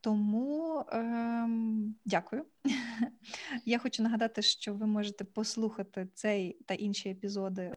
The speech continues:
у, м, власне, на таких платформах, як SoundCloud, Apple Подкасти, Google Подкасти, Castbox та Spotify. Якщо ви знаходитесь за кордоном, підписуйтесь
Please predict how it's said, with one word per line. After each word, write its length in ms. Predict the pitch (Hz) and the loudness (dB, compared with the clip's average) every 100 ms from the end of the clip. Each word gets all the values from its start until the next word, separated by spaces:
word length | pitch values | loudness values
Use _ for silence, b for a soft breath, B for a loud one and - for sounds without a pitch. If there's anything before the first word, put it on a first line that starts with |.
| - | -6
у, 360 | 196 190 202 208 | -4 -4 -4 -4
м, 600 | 190 190 190 202 202 196 | -2 0 0 -2 -4 -4
власне, 380 | 185 196 190 208 | -4 -2 -2 -2
на 120 | 196 | -2
таких 280 | 202 202 202 | -2 -6 -8
платформах, 540 | 202 196 202 202 190 185 | -10 -6 -4 -2 -4 -6
як 140 | 185 | -12
SoundCloud, 800 | - 196 208 226 349 359 349 - | -8 -6 -4 -2 -2 -2 -2 -4
Apple 280 | 226 220 180 | -4 -4 -8
Подкасти, 600 | 151 - - 190 - 202 | -10 -6 0 0 -2 -6
Google 260 | 202 208 196 | -2 -2 -4
Подкасти, 560 | 208 - 202 202 - | -8 -2 -2 -2 -8
Castbox 680 | 196 208 196 202 185 - - B B B | -8 -6 -4 -4 -4 -6 -16 B B B
та 100 | - | -4
Spotify. 560 | 214 - 208 208 247 359 | -4 -4 -10 -4 0 0
Якщо 300 | 320 - 294 | 0 -4 -4
ви 80 | 277 | -4
знаходитесь 560 | 262 - 277 269 254 240 | -6 -4 -4 -2 -4 -4
за 60 | |
кордоном, 480 | 247 240 233 233 226 | -6 -6 -2 0 0
підписуйтесь 800 | 220 - - 220 208 190 185 - | -2 -4 -2 -2 -2 -6 -8 -12